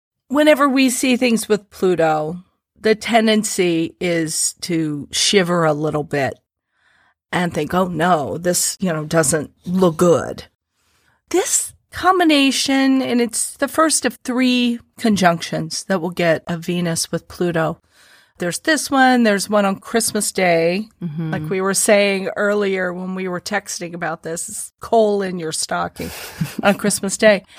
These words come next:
Speaker 1: and then on March third of twenty twenty-two. This one is on a very nice Sabian symbol, a water sprite. And whenever I see Venus with Pluto, I'm always reminded of what my wonderful colleague Michelle Gould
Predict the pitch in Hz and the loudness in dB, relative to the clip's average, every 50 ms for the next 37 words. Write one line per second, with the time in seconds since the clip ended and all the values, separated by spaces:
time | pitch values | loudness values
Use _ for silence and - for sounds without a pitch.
0 | - - 240 254 262 254 247 240 226 226 208 190 185 185 185 - - - - 180 | -4 2 4 6 6 8 8 6 6 6 6 6 6 4 4 0 -4 0 0 0
1 | 147 - - - - _ - 175 165 - - - - 180 170 165 165 160 - - | 0 0 -6 -16 -20 _ -6 -6 -6 -6 -10 -10 -8 -6 -4 -4 -6 -6 -8 -10
2 | 165 165 165 156 147 - - - 123 117 - _ _ _ _ _ _ _ _ _ | -8 -8 -8 -8 -10 -10 -10 -12 -12 -12 -14 _ _ _ _ _ _ _ _ _
3 | _ _ _ _ _ _ _ - 320 403 - - - 453 403 370 294 254 254 247 | _ _ _ _ _ _ _ 0 0 0 0 0 0 2 2 2 2 4 4 4
4 | 233 202 180 190 180 190 226 269 285 247 208 208 208 208 - - 190 185 180 190 | 4 4 2 0 0 0 2 2 2 2 2 2 0 0 -2 -2 -2 -2 0 -2
5 | 185 180 185 - - - 254 262 - 131 - - - 185 180 190 226 262 254 202 | -2 -2 -4 -4 -4 -2 -2 0 0 -2 -4 -4 -6 -4 0 2 2 2 2 0
6 | 190 - - - - 165 131 135 151 - _ _ _ _ _ _ _ _ _ _ | -2 -2 -6 -6 -6 -6 -6 -6 -8 -12 _ _ _ _ _ _ _ _ _ _
7 | _ _ _ _ _ - 240 240 240 240 240 240 240 233 220 208 - - _ - | _ _ _ _ _ 2 4 6 6 6 6 4 4 2 0 -2 -10 -12 _ 0
8 | 214 233 262 277 330 311 311 285 - - 254 240 226 208 220 220 208 208 202 - | 2 4 4 6 4 4 2 2 0 0 0 0 0 2 0 0 2 0 -2 -4
9 | - - 196 - _ - - 170 170 175 165 165 165 170 - - - 190 196 202 | -6 -8 -10 -12 _ -10 -8 -6 -4 -2 -2 -2 -2 -4 -4 0 2 4 4 4
10 | 202 220 226 220 208 - 226 220 220 214 202 180 170 175 175 170 170 165 165 175 | 4 4 2 2 0 -2 -2 0 2 4 4 4 2 0 0 0 -2 -2 -2 -2
11 | 165 - 160 - - - 170 165 165 165 175 185 196 208 214 214 208 - 214 208 | -4 -4 -6 -6 -6 -6 -6 -6 -6 -4 0 2 4 4 4 2 2 0 -2 -2
12 | - - - 175 180 175 170 170 165 165 165 165 165 - - 170 165 165 165 - | -2 0 0 2 2 2 0 -2 -2 -2 -4 -4 -4 -4 0 0 -2 -2 -2 -2
13 | 185 196 190 185 175 156 - - | 0 0 2 2 0 -2 -4 -8